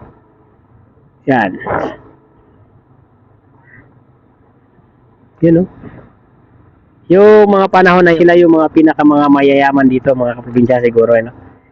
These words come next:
Sila yung mga, yung mga bantog na mga pamilya dito. At yan, ito yung kanilang, ah, arko-arko, yan. At yun, may simbahan doon, mga kaprobinsya. Ayun, oh.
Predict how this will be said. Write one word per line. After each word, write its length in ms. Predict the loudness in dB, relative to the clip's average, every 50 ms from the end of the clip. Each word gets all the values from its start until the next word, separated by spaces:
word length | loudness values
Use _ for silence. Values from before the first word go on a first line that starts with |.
| _ _ _ _
Sila 240 | _ -2 -2 0 2
yung 80 | 2
mga, 120 | 2 2 2
yung 100 | 0 0 0 0
mga 80 | 0
bantog 360 | 0 -2 -2 -2 -2 -4 -4 -2
na 80 | -2 -2
mga 160 | -2 -2 -4
pamilya 380 | -6 -4 -2 0 0 0 0 -2
dito. 240 | -4 -8 -12 -12 -14 -16 -20 -20 -20 _ _ _ _ _ -20 -20 -20 -20 -20 -20 -20 -20 -20 -20 -12 _ -6
At 80 | -6 -2 0
yan, 320 | 0 2 2 0 -2 -6 -8 -14 -20 -20 -20 -20 -20 -20 _ _ _ _ _ _ _ _ _
ito 180 | -10 -4 -2 0 0
yung 160 | 2 0 0
kanilang, 880 | 0 0 0 2 2 2 2 0 0 0 0 0 0 -2 -2 -6 -8 -12 -16 -20 -20 -20 -20 -20 -20 -20 -20 -20 _ _ _ _ _ _ _ _ _ _ _ _ _ _ _
ah, 640 | -4 -2 0 0 0 0 0 -2 0 0 0 0 0
arko-arko, 720 | -2 -2 -4 -2 -2 -2 -2 -2 -2 -2 0 0 0 0
yan. 240 | 0 0 0 -2 -2 -4 -6 -12 -20 -20 -20 -20 -20 _ _ _ _ _ _ _ _ _ _ _ _ _ _ _ -20 -10 -4
At 480 | 0 2 2 2 4 2 0 0 -4 -8 -20 -20 -6 0
yun, 240 | 2 4 4 4 2
may 80 | 2
simbahan 480 | 0 0 0 0 0 2 2 2 2 2
doon, 240 | 2 2 2 2 2
mga 240 | 2 0 0 -2 -4
kaprobinsya. 480 | -4 -2 0 0 0 0 0 -2 -4 -4 -8 -16 -20 -20 -20 -20 -20 -20 -20 -20 -20 -20 -20 -20 -8 -4 -2
Ayun, 240 | 0 0 0 -2
oh. 40 | -4